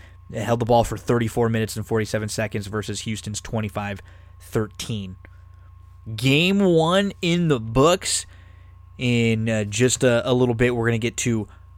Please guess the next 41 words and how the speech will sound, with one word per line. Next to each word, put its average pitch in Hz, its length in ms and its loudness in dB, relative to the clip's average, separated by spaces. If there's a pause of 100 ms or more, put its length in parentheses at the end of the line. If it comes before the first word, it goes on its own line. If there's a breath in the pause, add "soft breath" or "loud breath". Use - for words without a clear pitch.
(140)
predictions, 113 680 -6
previews, 113 680 -2
thoughts, 110 400 -4
some, 104 340 -6
uh, 101 260 -8 (120)
plays, 120 540 0
our, 107 280 -2
our 104 180 -2
best 104 300 -6
bets 104 180 -6
for - 140 -8
the 101 80 -8
weekend. 143 640 -2 (340 loud breath)
Dave 110 320 -4
Weaver 113 260 -2
will 107 160 -2
join 107 280 -4
me 104 80 -4
to 101 80 -6
go 101 160 -4
through 101 240 -8
the 98 120 -8
entire 107 640 -6
slate. 107 440 -6
We 120 80 -4
didn't, 117 220 -4
we 139 80 -2
didn't 139 140 -4
talk 123 200 2
about 123 140 2
the 104 60 -12
Thursday 110 340 0
game 104 180 -4
'cause - 100 -10
I 110 60 0
knew 107 120 -2
this 107 180 -4
would 104 60 -8
be 104 60 -8
coming 104 240 -6
out 101 220 -6